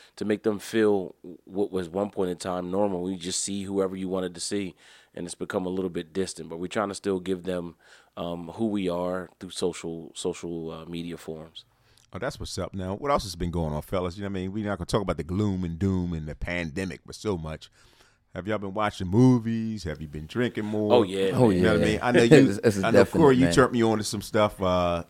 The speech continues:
Speaker 2: Extraction.
Speaker 1: Oh, my
Speaker 2: And I
Speaker 1: goodness.
Speaker 2: talked about that in my last podcast. I gave my top three Netflix movies, which was Extraction, uh, Money Heist. And I told folks, Money Heist starts off a little slow,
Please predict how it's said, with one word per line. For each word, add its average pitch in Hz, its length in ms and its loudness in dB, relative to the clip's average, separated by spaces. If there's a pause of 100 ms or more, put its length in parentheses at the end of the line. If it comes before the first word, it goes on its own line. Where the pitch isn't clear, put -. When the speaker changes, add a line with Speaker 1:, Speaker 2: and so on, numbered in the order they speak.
(120)
Speaker 2:
Extraction. 107 720 0 (160)
Speaker 1:
Oh, 117 180 10
my 87 120 -2
Speaker 2:
And - 0 -
I 80 80 -10
Speaker 1:
goodness. 98 360 0
Speaker 2:
talked 110 200 4
about 101 260 2
that 98 120 0
in 90 40 -4
my 90 80 -2
last 110 420 4
podcast. 90 640 0
I 80 40 -4
gave 95 260 -6
my 85 160 -4
top - 500 -2
three 92 600 -4 (420)
Netflix 98 680 -4
movies, 90 400 -6
which - 240 -12
was 73 180 -12
Extraction, 107 840 -4 (440)
uh, 71 400 -8
Money 127 340 2
Heist. 101 340 0
And 90 80 -4
I 90 60 -2
told 147 340 -2
folks, 95 260 2
Money 131 240 2
Heist 127 220 0
starts - 420 0
off 104 220 0
a 87 40 -6
little 107 360 -4
slow, 101 560 -2